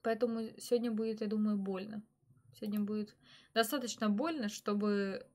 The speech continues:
не орать на меня, что я делаю все неправильно. Почему не, не заберешь? Изи, изи. <laughs> Ну, фиг знает. У вас очень жарко будет в, э, у нас очень жарко будет в августе и в сентябре. У нас это где, Анна?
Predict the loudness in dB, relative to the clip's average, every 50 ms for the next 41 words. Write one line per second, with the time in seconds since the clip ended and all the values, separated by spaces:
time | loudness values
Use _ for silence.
0 | _ _ _ _ _ -20 _ _ 0 2 4 4 6 6 4 4 4 2 0 -2
1 | -6 -6 -6 -6 -8 -10 -2 2 2 4 4 6 8 8 8 8 6 -2 -6 -8
2 | -8 -6 0 0 0 0 0 -4 -8 -10 _ _ -20 -20 -20 -20 -20 -20 _ _
3 | -20 -20 _ _ _ _ _ _ _ _ -4 0 2 2 4 6 6 6 6 6
4 | 6 4 2 2 2 0 0 -2 -6 -10 -6 -2 0 0 0 0 -2 -6 -2 -2
5 | -2 2 4 4 4 4 2 -6 -16 _ _ _ _ _ -10 -10 -6 -4 -2 -2
6 | 0 -2 -2 -2 -2 -4 -6 -8 _ _ -20 -20 -20 -20 -20 -20 -20 _ _ _
7 | -2 -2 -2 0 0 0 0 0 -2 -2 -2 0 4 6 6 6 4 2 -2 -4
8 | 0 0 0 0 0 -4 -12 -20 -12 -6 -4 -4 -2 -2 -4 -4 -4 -4 -6 -6
9 | -6 -8 -10 -14 _ _ _ 2 4 6 6 4 2 -6 -12 -10 -4 -4 -4 -2
10 | -2 -4 2 4 2 2 4 0 -4 -2 -2 -4 -4 -6 -2 0 2 2 2 0
11 | -6 -8 -10 -8 -8 -8 -6 -6 -4 -4 -4 -4 -4 -6 -6 -6 -8 -8 -10 -10
12 | -6 -2 0 2 2 0 -2 -6 -6 -6 -6 -4 -6 -4 -2 -2 -2 -2 -4 -6
13 | -8 -8 -8 -10 -12 -12